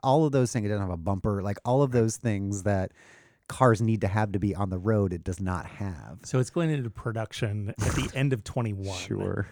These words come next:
Speaker 2: Yeah,
Speaker 1: Okay.
Speaker 2: twenty twenty-one. So, so we've, we've got some time to refine
Speaker 1: <laughs> To fix the windows.
Speaker 2: <laughs> To fix the windows. They,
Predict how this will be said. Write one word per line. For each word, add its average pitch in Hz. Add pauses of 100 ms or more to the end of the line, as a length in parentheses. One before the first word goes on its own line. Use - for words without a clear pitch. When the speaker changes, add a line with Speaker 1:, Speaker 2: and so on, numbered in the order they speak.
(100)
Speaker 2:
Yeah, 117
Speaker 1:
Okay. 107
Speaker 2:
twenty 113
twenty-one. 92
So, 107 (480)
so 113
we've, 127 (160)
we've 117
got 131
some 117
time 107
to 113
refine 98
Speaker 1:
<laughs> 107
To 120
fix -
the 127
windows. 101
Speaker 2:
<laughs> -
To -
fix 165
the -
windows. 165 (480)
They, 151